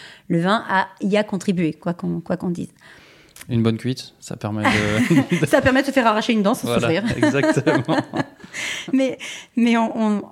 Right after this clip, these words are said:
Speaker 1: du moins, en souffrant moins sur l'instant. Euh,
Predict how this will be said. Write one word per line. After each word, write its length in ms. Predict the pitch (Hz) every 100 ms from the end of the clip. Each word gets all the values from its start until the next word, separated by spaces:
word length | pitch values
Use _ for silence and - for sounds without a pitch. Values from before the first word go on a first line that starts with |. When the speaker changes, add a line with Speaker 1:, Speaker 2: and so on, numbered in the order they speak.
| -
Speaker 1:
du 140 | 240
moins, 140 | 262 247
en 40 |
souffrant 300 | 240 240 220
moins 160 | 233 247
sur 160 | 233
l'instant. 320 | 214 214 160 165 - - - - - 208
Euh, 540 | 196 190 185 175 175